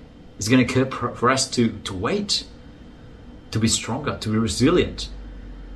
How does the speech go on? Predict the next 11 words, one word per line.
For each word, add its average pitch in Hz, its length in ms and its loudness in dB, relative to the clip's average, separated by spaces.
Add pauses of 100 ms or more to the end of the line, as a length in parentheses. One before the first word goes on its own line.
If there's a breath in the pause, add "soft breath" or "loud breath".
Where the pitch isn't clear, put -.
(1200)
to 123 100 0
develop 123 420 0
that - 160 -6
patience 110 560 -2
that 90 240 -4 (320)
a 92 80 -6
lot 101 140 0
of 104 80 -2
times 95 280 -4
we 92 120 -6
need. 78 300 -10